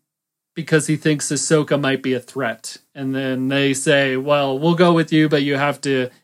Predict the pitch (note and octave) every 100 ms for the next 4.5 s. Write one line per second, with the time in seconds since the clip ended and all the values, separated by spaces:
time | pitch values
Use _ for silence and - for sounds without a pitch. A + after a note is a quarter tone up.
0 | - D#3 D#3 D#3 D3+ - D3+ C#3 C3+ -
1 | C#3 C3+ C3 D3+ C3+ - C3+ C3 B2+ B2
2 | A#2+ B2+ A2+ A2+ _ _ _ - F3 D#3+
3 | D3 B2 C#3+ C#3+ C3 B2+ B2+ B2 B2+ A#2+
4 | C#3 - C#3 C#3+